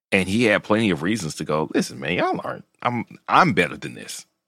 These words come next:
So I'm gonna go somewhere that's gonna feature me. Or we feature him, but do a better job of it and, and help me be w-, more productive." He decided to stay here. So many players, every,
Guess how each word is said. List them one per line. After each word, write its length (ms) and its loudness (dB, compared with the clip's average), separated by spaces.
So 140 2
I'm 100 6
gonna 80 2
go 100 6
somewhere 320 0
that's 140 -4
gonna 140 -6
feature 380 -10
me. 120 -20
Or 220 6
we 260 6
feature 340 4
him, 140 0
but 180 0
do 140 2
a 40 2
better 220 0
job 340 0
of 120 -2
it 100 -6
and, 240 -12
and 120 -8
help 180 -2
me 80 -6
be 120 -4
w-, 220 -8
more 140 -2
productive." 500 0
He 280 4
decided 440 6
to 80 -10
stay 280 -2
here. 440 -10
So 220 6
many 220 6
players, 460 4
every, 240 4